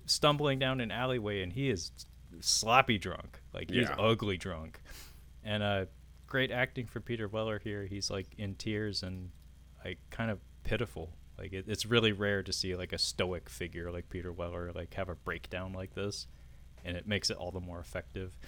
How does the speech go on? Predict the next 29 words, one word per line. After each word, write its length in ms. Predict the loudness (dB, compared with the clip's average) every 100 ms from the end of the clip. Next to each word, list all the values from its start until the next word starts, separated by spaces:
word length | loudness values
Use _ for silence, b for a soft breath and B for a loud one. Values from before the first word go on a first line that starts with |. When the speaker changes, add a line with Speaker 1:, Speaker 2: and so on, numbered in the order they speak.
| -2
Speaker 2:
Mm-hmm. 260 | 0 0 4
Speaker 1:
And 120 | 8
then 120 | 8 12
Kiki, 600 | 12 12 12 6 4 2
who 140 | 2 2
just 280 | 4 2 8
has 260 | 10 10 8
this 200 | 4 2 -6 -18 -18
fucking 360 | -6 -2 0 4
Batman 540 | 10 10 10 8 6
power 400 | 6 6 6 4
of 80 | 2
teleportation 960 | 4 4 4 10 12 12 12 10 10 8
<laughs> 0 |
of 80 | 10
some 240 | 8 8
sort. 280 | 6 8 10
Speaker 2:
Right. 240 | 8 B 0 -2 B
Speaker 1:
I 100 | 10
would 180 | 10 10
not 240 | 10 10
turn 220 | 10 10
my 140 | 10 8
back 260 | 8 8
on 160 | 6 2
Kiki. 400 | 4 0 0 -2
He, 200 | 4 4
he 160 | 8 10
will, 260 | 10 8